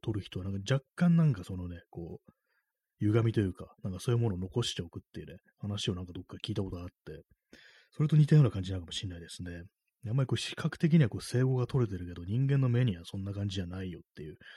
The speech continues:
ぱ脳でね、なんかこう、人間はなんか色々補正して、こう目に映っ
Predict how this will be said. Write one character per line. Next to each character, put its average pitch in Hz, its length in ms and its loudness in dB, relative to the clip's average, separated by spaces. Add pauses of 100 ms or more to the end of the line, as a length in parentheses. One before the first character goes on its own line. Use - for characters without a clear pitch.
(440)
ぱ 101 80 -4
脳 135 260 6
で 92 100 0
ね、 92 80 -2
な 98 80 -2
ん 104 60 0
か 90 120 -4
こ 92 600 -2
う、 - 20 -2
人 101 140 0
間 104 120 2
は 104 60 2
な 104 60 2
ん - 20 -2
か 95 60 -2
色 95 160 0
々 98 100 -2
補 107 100 -2
正 110 200 0
し - 120 -6
て、 110 580 0
こ 101 220 -2
う 101 40 -4
目 104 160 -2
に 95 80 -4
映 - 40 -8
っ - 20 -12